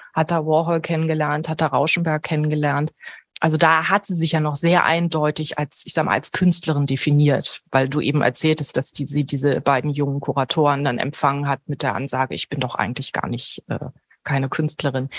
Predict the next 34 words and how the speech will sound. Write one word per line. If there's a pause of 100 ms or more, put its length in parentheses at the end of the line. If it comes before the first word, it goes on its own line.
(420)
Dann
kam
sie
aber
zurück
nach (100)
Peru,
nach
Lima (640)
und
wurde
dann,
ich
meine,
das
politische
System
war
sehr,
oder
ich,
hör
mal, (280)
ich
erzähl's
ja
nur
vom
Hörensagen,
erzähl
du
doch
einfach
mal.